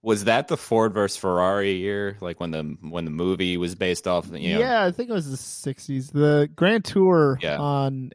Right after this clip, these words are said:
Speaker 2: Amazon does a really good segment about that. They, like, that was, like, three years ago before, you know, the movie was even a
Speaker 1: Okay.
Speaker 2: thought, I think. So we should definitely check that out if you haven't.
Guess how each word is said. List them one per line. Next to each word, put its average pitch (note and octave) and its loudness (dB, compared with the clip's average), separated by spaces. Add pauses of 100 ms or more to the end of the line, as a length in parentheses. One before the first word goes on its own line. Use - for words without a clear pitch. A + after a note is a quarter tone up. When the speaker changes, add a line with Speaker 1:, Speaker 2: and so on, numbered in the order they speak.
Speaker 2:
Amazon C3 -6
does B2 -10
a B2+ -14
really C#3 0
good C3 0
segment B2+ 0
about B2 -2
that. B2 -4
They, A#2+ -6
like, B2+ -6
that D#3 2
was, E3 2
like, B2 -2 (240)
three D3 0
years B2 0
ago A#2+ -2
before, B2 -2
you C3 -4
know, A#2 0
the A#2+ -4
movie B2+ 0
was A#2+ -2
even A#2+ -6
a A#2 -4
Speaker 1:
Okay. - -4
Speaker 2:
thought, B2 0
I A#2+ -4
think. A#2+ -8
So B2 -4 (1500)
we E3 -20
should - -20
definitely A#2 -6
check A2+ -8
that A#2+ -4
out A#2 -2
if A#2 -8
you A#2+ -2
haven't. A#2 -6